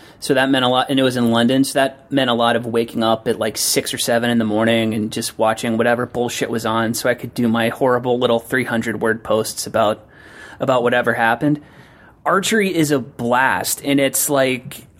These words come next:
always on at a random time 'cause nobody gives that much of a shit about it. Um, but I will actually go out of my way to watch it during, during the Olympics. There's something about it that just works, and I feel like nobody talks about it all that much.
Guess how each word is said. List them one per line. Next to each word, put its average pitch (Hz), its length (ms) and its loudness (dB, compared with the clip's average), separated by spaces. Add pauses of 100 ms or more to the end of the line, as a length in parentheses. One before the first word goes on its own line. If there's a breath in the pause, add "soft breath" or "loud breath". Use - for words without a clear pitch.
(320)
always 160 520 2
on 151 300 2
at 135 100 2
a 127 80 4
random 135 480 2
time 127 400 0
'cause 120 160 -6
nobody 123 240 0
gives 123 220 0
that 135 140 2
much 131 200 0
of 139 80 -2
a 131 60 0
shit 139 240 0
about 135 280 2
it. 156 180 -2 (720 loud breath)
Um, 123 600 2 (280)
but 151 240 -2
I 151 180 0
will 165 240 2
actually 139 400 0
go 127 180 2
out 123 100 4
of 123 60 0
my 123 100 2
way 117 160 4
to 113 100 2
watch 113 300 0
it - 80 -10
during, 117 280 0 (120)
during 120 240 2
the 104 80 0
Olympics. 110 440 -2
There's 117 140 -4
something 131 260 2
about 117 260 2
it 110 80 2
that - 80 -14
just - 180 -8
works, 113 380 0
and 117 100 -2
I 107 40 -2
feel 120 160 0
like 107 140 0
nobody 107 280 0
talks 104 300 -2
about 101 200 0
it 92 60 -2
all 92 100 2
that 95 140 0
much. - 340 -6